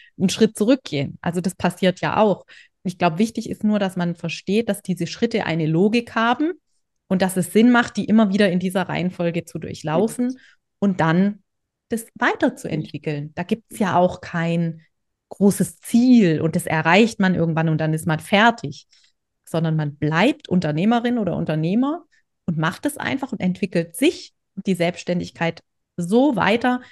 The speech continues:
Speaker 1: dass man möglichst zufrieden ist damit.
Speaker 2: Mhm.
Speaker 1: Ja, darum geht's, dass man so lange wie möglich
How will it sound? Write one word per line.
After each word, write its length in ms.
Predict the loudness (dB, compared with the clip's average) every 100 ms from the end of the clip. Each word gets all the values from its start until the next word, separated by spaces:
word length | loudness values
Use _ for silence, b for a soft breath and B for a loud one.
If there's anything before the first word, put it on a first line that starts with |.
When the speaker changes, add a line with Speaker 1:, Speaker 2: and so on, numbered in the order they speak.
| B
Speaker 1:
dass 200 | -8 -4
man 200 | -2 2
möglichst 720 | 4 2 2 0 0 -4 -20 -20 _ _ _ _ _ _ _ _
zufrieden 520 | -10 -6 0 0 0 -4
ist 200 | -8 -10
damit. 340 | -10 -10 -14 _ _ _ _ _ _ _
Speaker 2:
Mhm. 320 | -4 -4 -6 _ _
Speaker 1:
Ja, 240 | -6 -6 _ _ _ _ _ _ -2
darum 280 | 0 2 -2
geht's, 320 | -6 -10 -8
dass 160 | -4
man 160 | -2 0
so 80 | 0
lange 400 | 0 0 0 0
wie 80 | 2
möglich 600 | 2 2 0 -2 -4